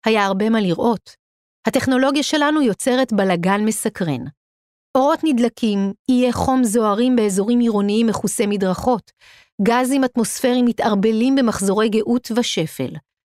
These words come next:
כיום ניתן לראות לא רק ריכוזים הולכים וגדלים של פחמן דו-חמצני ומתאן, אלא גם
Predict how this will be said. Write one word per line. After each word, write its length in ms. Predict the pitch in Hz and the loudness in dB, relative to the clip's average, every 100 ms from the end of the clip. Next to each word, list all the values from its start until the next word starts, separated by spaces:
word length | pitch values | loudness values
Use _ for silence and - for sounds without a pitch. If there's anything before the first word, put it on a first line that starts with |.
| _ _ _ _ | _ _ _ _
כיום 440 | 185 175 240 214 180 | 0 2 2 0 -2
ניתן 300 | 175 208 208 | 0 0 0
לראות 360 | 196 220 220 | 0 0 0
לא 80 | 262 | 0
רק 180 | 359 403 | 0 -2
ריכוזים 400 | 302 247 190 262 | -2 -2 0 2
הולכים 320 | 214 - 233 | 0 0 0
וגדלים 380 | 233 190 208 233 | 2 0 0 0
של 140 | 226 | 0
פחמן 440 | 180 180 208 220 202 | -2 -2 0 0 0
דו-חמצני 720 | 220 - 190 - 190 240 233 - - - | -2 -2 -4 -2 0 0 -2 -6 -20 -6
ומתאן, 580 | 233 190 175 - 311 220 160 - _ _ - | 0 0 0 0 0 0 -4 -10 _ _ -2
אלא 100 | 170 | 0
גם 220 | 165 202 | 2 0